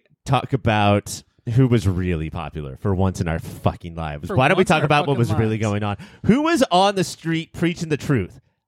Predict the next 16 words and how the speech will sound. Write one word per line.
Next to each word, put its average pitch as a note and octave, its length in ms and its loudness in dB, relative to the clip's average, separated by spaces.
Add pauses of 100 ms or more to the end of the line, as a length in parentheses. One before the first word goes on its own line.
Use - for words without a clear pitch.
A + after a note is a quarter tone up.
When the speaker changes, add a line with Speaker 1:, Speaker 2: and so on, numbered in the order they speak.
(480)
Speaker 1:
Who F#3 140 4
was G#3 280 0
out D#3 260 2
there D3 380 0 (100)
as F3 260 4
a F#3 60 4
stand-up E3+ 380 0
comedian, A2+ 520 -2 (840)
as D#3+ 640 0
a C3+ 240 -4 (100)
poet, B3 300 2 (1040)
and A2 220 -14
as D#3 600 2
a B2 580 0 (260)
rapper, B2 560 0 (100)
maybe B3+ 400 0